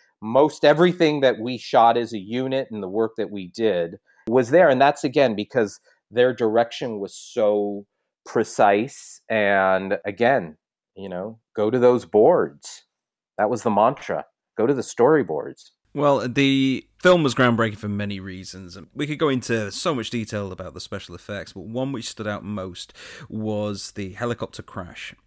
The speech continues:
Speaker 2: which was really driven home in the commercials and T V spots for the movie. Now, how was that actually achieved?
Speaker 1: Well, that sequence was the second unit sequence. You know, it was a miniature, I think it was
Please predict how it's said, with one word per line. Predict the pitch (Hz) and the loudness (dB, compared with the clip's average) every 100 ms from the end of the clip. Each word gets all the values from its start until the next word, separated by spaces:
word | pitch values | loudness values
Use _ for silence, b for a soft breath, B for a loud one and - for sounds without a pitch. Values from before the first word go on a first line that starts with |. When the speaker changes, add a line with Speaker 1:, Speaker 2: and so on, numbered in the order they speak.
| - | -18
Speaker 2:
which | - 110 107 - - | -12 -8 -8 -8 -10
was | 117 110 98 | -6 -8 -6
really | 123 156 139 | -6 -4 -4
driven | 110 107 107 | -4 -4 -4
home | 95 104 101 98 | -6 -8 -8 -10
in | 101 98 | -10 -12
the | |
commercials | - 104 101 - 92 | -10 -8 -8 -10 -16
and | - | -14
T | 104 | -14
V | 92 | -12
spots | 95 - 80 | -12 -12 -12
for | 95 | -12
the | 90 | -14
movie. | 98 95 87 - B B - | -12 -12 -14 -18 B B -14
Now, | 101 | -10
how | 170 175 | -4 -4
was | 208 196 147 | -4 -6 -6
that | 156 135 | -4 -4
actually | 110 104 - - 107 98 | -6 -10 -10 -12 -8 -8
achieved? | 101 - 113 104 85 60 - - - _ _ _ - | -10 -8 -8 -8 -10 -16 -20 -20 -20 _ _ _ 0
Speaker 1:
Well, | 151 156 | 4 6
that | 208 285 | 6 4
sequence | - - 220 - 175 165 151 - - | -2 -2 -2 0 2 4 2 -4 0
was | 120 135 | 0 0
the | 156 | -4
second | 147 160 143 143 | -2 0 0 -2
unit | 131 131 117 - | -4 -2 -4 -6
sequence. | - 113 - 104 101 - _ b b | -8 -8 -4 -4 -4 -10 _ b b
You | 120 | 2
know, | 110 | 4
it | |
was | 117 | 4
a | 120 | 4
miniature, | 117 139 175 - 110 101 - _ | 6 6 4 2 2 2 0 _
I | 98 95 | -12 -10
think | - 180 | -4 -2
it | - | -2
was | 139 110 - | -4 -4 -8